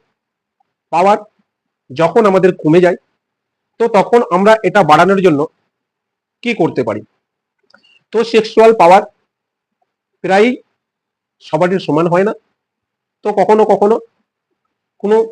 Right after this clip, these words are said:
শারীরিক অসুস্থতার কারণে কমে যায়, কখনো কখনো মেন্টাল প্রেশারের কারণে কমে যায়, আবার কখনো কখনো লাইফস্টাইল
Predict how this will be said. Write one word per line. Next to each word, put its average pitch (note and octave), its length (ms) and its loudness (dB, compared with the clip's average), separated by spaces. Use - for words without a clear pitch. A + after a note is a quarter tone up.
শারীরিক G3 440 0
অসুস্থতার G3+ 500 -2
কারণে G#3 260 2
কমে G3+ 180 2
যায়, G3+ 140 2
কখনো G#3+ 280 -2
কখনো G#3 240 0
মেন্টাল F3+ 340 0
প্রেশারের F3+ 340 -2
কারণে G3+ 240 0
কমে G3 220 0
যায়, G3 160 2
আবার G#3+ 220 -2
কখনো A3 360 0
কখনো F#3+ 320 0
লাইফস্টাইল G#3 560 0